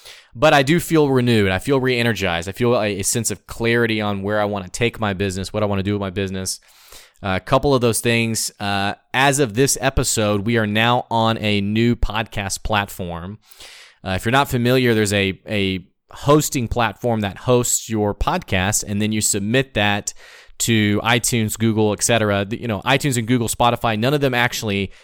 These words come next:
house your podcast episodes. You actually use a different service to do that. And the one that I'm on now has some really cool features to it that my old one didn't. Uh, I've kinda outgrown my old one, and I say outgrown, I mean, I'm,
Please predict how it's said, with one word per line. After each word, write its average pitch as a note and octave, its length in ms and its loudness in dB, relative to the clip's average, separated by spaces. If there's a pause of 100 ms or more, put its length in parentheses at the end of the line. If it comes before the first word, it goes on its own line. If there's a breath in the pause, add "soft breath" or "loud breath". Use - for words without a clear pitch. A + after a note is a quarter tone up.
house B2 500 2
your G2+ 100 -4
podcast A2 500 -2
episodes. F#2 520 -2
You G2 100 -2
actually G#2 340 -4
use A2+ 500 2 (100)
a F#2+ 400 -2 (480 loud breath)
different A#2+ 380 0
service A2+ 340 0
to G2 100 -10
do G#2+ 180 0
that. G2 280 0
And G#2+ 100 -10
the G2 60 -4
one B2+ 240 0
that A#2+ 100 0
I'm A2 140 0
on G2+ 240 -2
now A#2 540 2 (720)
has C#3 160 0
some G#2+ 320 -2
really D#3 420 2
cool C#3 400 0
features B2+ 520 -4
to G2+ 200 0
it G2+ 180 -4 (340 loud breath)
that G#2 120 0
my G#2 140 -2
old C3+ 260 4
one A#2 220 0
didn't. G#2+ 420 0 (500 soft breath)
Uh, G#2 340 -2
I've - 140 -4
kinda C3+ 280 0
outgrown A#2+ 680 2
my G#2 160 0
old A2+ 260 2
one, F#2 480 -2
and F#2+ 300 -6
I G2 80 -4
say C#3+ 160 2
outgrown, G#2+ 480 2
I G2 40 -2
mean, G2 140 0
I'm, G2 300 -2